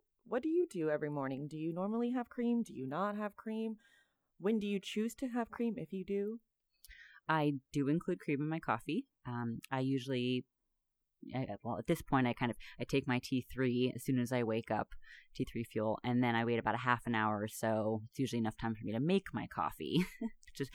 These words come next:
Speaker 1: <laughs> Right.
Speaker 2: the timing works out
Speaker 1: Perfect.
Speaker 2: perfect.
Speaker 1: <laughs>
Speaker 2: And then I usually will do, uh, one to two tablespoons of heavy cream. And, I mean, that's something that I started when I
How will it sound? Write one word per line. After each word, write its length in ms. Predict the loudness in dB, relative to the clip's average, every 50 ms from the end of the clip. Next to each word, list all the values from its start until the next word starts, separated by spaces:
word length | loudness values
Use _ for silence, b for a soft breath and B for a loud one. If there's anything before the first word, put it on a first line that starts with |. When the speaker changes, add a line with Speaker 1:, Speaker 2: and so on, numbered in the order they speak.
| -4 -4
Speaker 1:
<laughs> 100 | 2 6
Right. 320 | 8 8 10 10 8 8 6
Speaker 2:
the 40 | 4
timing 460 | 4 8 10 12 12 12 10 8 8
works 260 | 8 6 6 8 8
out 140 | 8 8 8
Speaker 1:
Perfect. 420 | 6 6 6 6 6 6 10 12 12
Speaker 2:
perfect. 440 | 12 12 12 10 8 6 6 4 2
Speaker 1:
<laughs> 40 | 4
Speaker 2:
And 240 | 6 6 8 8 10
then 280 | 10 10 10 8 6
I 120 | 6 6 6
usually 320 | 8 8 6 6 6 4
will 100 | 4 4
do, 480 | 4 4 4 6 8 8 6 6 4 4 4
uh, 160 | 4 6 6
one 240 | 6 6 4 4 4
to 60 | 0
two 180 | -2 -6 -8 -4
tablespoons 880 | -2 -2 -2 -2 -2 -6 -6 -6 -4 -2 -2 -2 -2 -2 -4 -6 -8 -14 -6 -6
of 100 | -6 -4
heavy 260 | -4 -6 -4 -4 -6 -8 -8
cream. 320 | -8 -8 -6 -6 -6 -6 -8 B B B B B B B B B B _
And, 440 | -2 0 0 2 2 2 0 -2 -2 -6 -12 -8 -2 2
I 40 |
mean, 140 | 4 4 6
that's 220 | 6 4 4 4 2
something 240 | 2 2 4 4 2
that 100 | 2 2
I 120 | 0 -2
started 520 | -4 -6 -4 -2 0 0 0 0 -2 -2 -2
when 120 | -2 -4 -4
I 220 | -6 -6 -8 -10